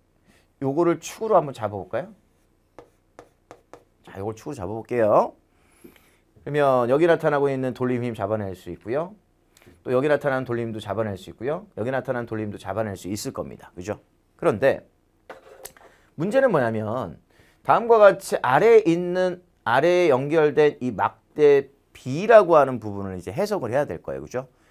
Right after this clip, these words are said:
그러려면, 아, 요거를 하나의 개로 해석을 해야 되기 때문에 이제 막대 A라고 하지 말고 다음과 같이 하나의 개라고 집어넣겠습니다. 그러면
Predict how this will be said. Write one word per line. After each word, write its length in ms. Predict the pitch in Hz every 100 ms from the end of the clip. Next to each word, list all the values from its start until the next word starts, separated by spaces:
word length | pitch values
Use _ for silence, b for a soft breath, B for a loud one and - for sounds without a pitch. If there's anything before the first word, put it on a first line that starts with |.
| _
그러려면, 580 | - 151 147 156 202 247 _ b b b b
아, 280 | - 104 104
요거를 580 | 131 170 175 135 180 - _ _ _
하나의 540 | - - 240 226 214 214
개로 420 | - 131 180 214
해석을 320 | 196 185 156
해야 160 | 151 139
되기 240 | 120 104
때문에 480 | 95 90 113 120 - b b b
이제 100 | 110
막대 540 | 117 107 - _ 180 -
A라고 440 | 127 147 151 131
하지 200 | 131 165
말고 560 | 135 95 98 90 113 -
다음과 320 | 113 120 123
같이 180 | 120 -
하나의 520 | - 165 147 170 202 226 _ _ _ _ _ - - - - - - _ _ _ _ - - - _ _ _ - - _ - - _ - - - - - _ - _ _
개라고 420 | - 127 143 135
집어넣겠습니다. 800 | 123 98 95 87 - - 58 - -
그러면 480 | 101 107 160 233